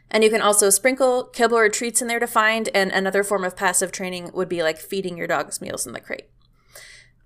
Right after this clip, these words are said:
And then finally, management. So management is gonna be those times that you need to put the dog somewhere to keep them safe when they may not be acclimated to the crate yet. So ideally, management is going to be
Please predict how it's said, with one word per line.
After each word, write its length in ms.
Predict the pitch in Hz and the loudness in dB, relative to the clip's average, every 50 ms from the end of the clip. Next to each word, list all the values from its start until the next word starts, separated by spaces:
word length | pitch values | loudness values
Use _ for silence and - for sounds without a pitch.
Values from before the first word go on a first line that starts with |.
| _ _ _ _ _ _ - | _ _ _ _ _ _ -4
And 200 | 202 196 196 190 | -2 -2 0 0
then 420 | 185 180 180 175 175 180 190 190 - - _ _ _ _ | 2 2 2 0 -2 -4 -6 -8 -10 -18 _ _ _ _
finally, 540 | - 392 381 277 220 202 - 101 220 220 - - _ _ _ | 0 2 2 2 2 0 0 -2 -4 -6 -8 -14 _ _ _
management. 540 | 233 233 247 247 233 208 - 175 - - - | -8 -6 -6 -6 -6 -6 -6 -8 -8 -4 -2
So 400 | - - 208 196 180 170 190 202 - - - _ _ _ _ | 0 2 2 2 4 2 2 0 -2 -8 -20 _ _ _ _
management 460 | 226 240 240 269 269 269 285 285 - | -6 -4 -4 -4 -4 -4 -4 -4 -4
is 100 | 254 - | -4 -4
gonna 160 | - 220 214 | -2 -2 -2
be 120 | 208 214 214 | 0 0 0
those 180 | 202 196 196 | 2 2 0
times 300 | - 208 190 190 190 190 | 0 0 -2 -2 -2 -4
that 120 | - - 196 | -6 -6 -6
you 100 | 185 180 | -6 -8
need 220 | 165 175 180 180 | -6 -8 -6 -6
to 60 | 202 | -4
put 160 | 196 208 208 - | -6 -6 -4 -2
the 80 | 208 | 0
dog 240 | 196 185 180 175 175 | 0 0 0 0 0
somewhere 460 | - - - 180 180 190 208 220 233 | -2 0 0 -2 -2 -2 -2 -2 -2
to 80 | 220 214 | -4 -6
keep 280 | 214 - 202 196 - | -8 -10 -10 -12 -10
them 160 | - 170 165 165 | -12 -10 -4 -2
safe 480 | - - - 214 269 370 - - - - - - - - - - - - _ - | -2 0 0 -2 -4 -6 -10 -14 -20 -20 -20 -20 -20 -20 -20 -20 -20 -20 _ -2
when 160 | 220 208 196 | 0 0 2
they 120 | 196 190 | 0 0
may 120 | 190 190 185 | 0 0 0
not 160 | 185 180 - | 0 0 0
be 140 | 196 185 - | -2 0 2
acclimated 480 | 175 170 - - 196 190 185 180 175 175 | 0 0 0 -2 -6 -4 -4 -4 -4 -6
to 80 | - - | -10 -14
the 60 | - - | -16 -8
crate 260 | - 185 175 - - | -2 -2 -2 -2 -4
yet. 460 | - 175 170 - - - - - - - _ - - - - _ | -8 -8 -8 -8 -8 -6 -6 -8 -8 -8 _ -20 -20 -20 -14 _
So 240 | - - 220 196 180 | 0 4 6 6 8
ideally, 500 | 160 202 202 196 226 247 262 269 262 240 | 6 6 4 2 2 2 2 2 2 0
management 500 | 214 202 185 185 196 - - 196 190 - | -2 -4 -6 -6 -8 -6 -4 -4 -4 -4
is 80 | 185 - | -6 -4
going 240 | - 196 180 185 | -4 -4 -4 -4
to 80 | 185 190 | -4 -6
be 380 | 180 190 175 175 175 175 190 | -6 -6 -6 -6 -6 -8 -8